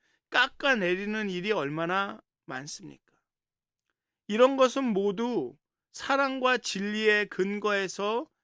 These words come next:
하는 행동이 아닌 것입니다. 어,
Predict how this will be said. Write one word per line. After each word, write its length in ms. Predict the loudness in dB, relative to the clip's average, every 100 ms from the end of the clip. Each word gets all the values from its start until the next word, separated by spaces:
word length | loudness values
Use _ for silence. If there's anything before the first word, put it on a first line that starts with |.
| _
하는 320 | -6 -4 -4
행동이 800 | -4 -6 -4 -4 -4 -4 -6 -10 _ _ _ _ -12
아닌 360 | -8 -6 -6
것입니다. 560 | -8 -10 -12 -16 -18 _ _ _ _ _ _ _ _ _ _ _ _ _ _ _ _ _ _ _ _ _ _ _ _ _ _ _ _ _ _ _ _ _ _ _ _ _ _
어, 680 | -8 -6 -6 -8 -12 -14 -18